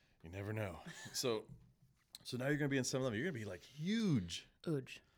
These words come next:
Speaker 1: And you just went through this, like, big training
Speaker 2: Holy shit.
Speaker 1: leadership
Speaker 2: Dude,
Speaker 1: program.
Speaker 2: mind blown.
Speaker 1: What'd you think?
Speaker 2: Oh my God.
Speaker 1: Ups
Speaker 2: Jay.
Speaker 1: and downs like
Speaker 2: I
Speaker 1: crazy, right?
Speaker 2: can't even. I'm not gonna get into it, but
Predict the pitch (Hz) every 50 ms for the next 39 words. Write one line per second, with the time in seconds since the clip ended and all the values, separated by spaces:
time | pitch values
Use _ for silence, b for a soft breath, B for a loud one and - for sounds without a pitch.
0 | b b b _ _ - 104 101 107 123 131 - 110 101 - 95 90 90 95 87
1 | - 92 80 78 - - _ _ _ - - - - - 92 87 90 92 90 90
2 | 95 - _ - - - 85 87 90 92 98 101 - - - _ _ _ _ _
3 | - - - 85 85 - - - - - - - 92 90 87 92 87 - - 95
4 | 95 - - _ _ _ _ - - - - - - - - - 98 95 - 98
5 | 95 95 101 110 117 - - - - 123 - _ _ _ - 131 131 - _ -
6 | 80 - - - - 87 78 - - _ _ _ _ _ _ _ _ _ _ _
7 | _ _ - - 175 180 202 - - - - - - - - - - - _ _
8 | _ _ _ _ _ _ - - - - 104 101 - - 98 90 85 76 87 87
9 | 87 85 82 80 82 78 73 - - 110 - 170 - 73 73 - 98 117 - -
10 | - - - 127 127 117 127 127 127 131 127 131 - - _ - - 156 156 151
11 | 151 151 151 151 - 160 160 156 139 135 135 143 156 156 160 170 175 185 185 -
12 | _ _ _ _ B B B B B B B B - -